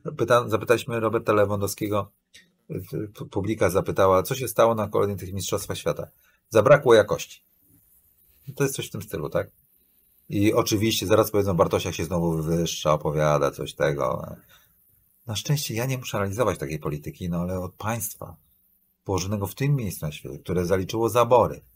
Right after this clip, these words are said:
mordowania, wojny światowe, no wymagać należy trochę jednak, żeby potrafiło zbudować system państwowy,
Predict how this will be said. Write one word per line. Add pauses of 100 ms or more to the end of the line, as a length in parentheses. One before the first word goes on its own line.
mordowania, (300)
wojny
światowe, (520)
no
wymagać
należy
trochę
jednak,
żeby
potrafiło
zbudować (960)
system
państwowy,